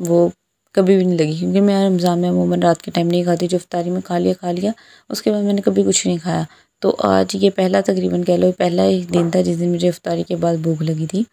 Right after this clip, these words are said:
अच्छा, समटाइम घरों में ऐसा भी होता है कि इफ्तारी बस नॉर्मल सी करके ना उसके बाद भूख लग जाती है और खाने को कुछ नहीं होता। तो आज हमारे घर में सेम ऐसा सिस्टम था।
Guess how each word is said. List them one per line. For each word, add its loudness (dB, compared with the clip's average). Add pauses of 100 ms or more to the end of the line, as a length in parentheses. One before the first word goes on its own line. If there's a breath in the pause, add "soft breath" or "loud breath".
(580)
अच्छा, 4
समटाइम 4
घरों 4
में 2
ऐसा 2
भी 2
होता 4
है 2
कि 4
इफ्तारी 0
बस 0
नॉर्मल 0
सी -2
करके -2
ना 0
उसके -6
बाद 0
भूख 0
लग 6
जाती 4
है 6
और 2
खाने 0
को 0
कुछ -4
नहीं 2
होता। 2
तो 2
आज 0
हमारे 0
घर 0
में -2
सेम -2
ऐसा -2
सिस्टम -4
था। -4